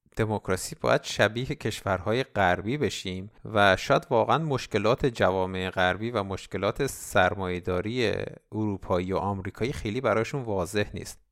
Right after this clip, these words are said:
اونایی هم که براشون واضح این مشکلات، فکر می‌کنن اول ما باید شبیه اونها بشیم، بعد بخوایم بیایم مشکلات اونها رو با تعامل با همون کشورها، با تعامل با منتقدانشون، بیایم این سیستم رو بهتر کنیم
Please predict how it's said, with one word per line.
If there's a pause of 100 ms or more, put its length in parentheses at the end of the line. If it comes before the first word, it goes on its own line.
(140)
اونایی
هم
که
براشون
واضح
این
مشکلات،
فکر
می‌کنن
اول
ما
باید
شبیه
اونها
بشیم، (300)
بعد
بخوایم
بیایم
مشکلات
اونها
رو
با (120)
تعامل
با
همون
کشورها،
با
تعامل
با
منتقدانشون،
بیایم
این
سیستم
رو
بهتر
کنیم